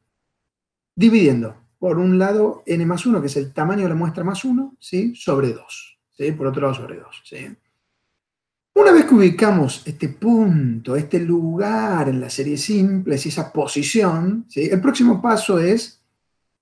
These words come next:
identificar qué valor de la variable aparece en esa posición, ¿sí?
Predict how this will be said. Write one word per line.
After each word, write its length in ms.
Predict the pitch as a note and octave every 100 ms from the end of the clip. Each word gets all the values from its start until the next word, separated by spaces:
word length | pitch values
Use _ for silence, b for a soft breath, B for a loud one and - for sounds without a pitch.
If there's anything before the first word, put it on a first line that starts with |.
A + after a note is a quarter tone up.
| _ _ _
identificar 680 | A#3 A#3+ A3+ G#3 B3+ A#3 D3+
qué 140 | - A#3+
valor 380 | G3+ G#3 G#3+
de 100 | D#3+
la 100 | E3+
variable 800 | G3+ G#3+ A#3+ A3+ G3+ G#3 A3 A#3 -
aparece 580 | F3 F#3+ F#3 G3+ G3 B3+
en 60 |
esa 200 | D3+ C3
posición, 520 | C3+ C3 F3 G3+ C3+ - _ _
¿sí? 400 | - D3 F3 G#3+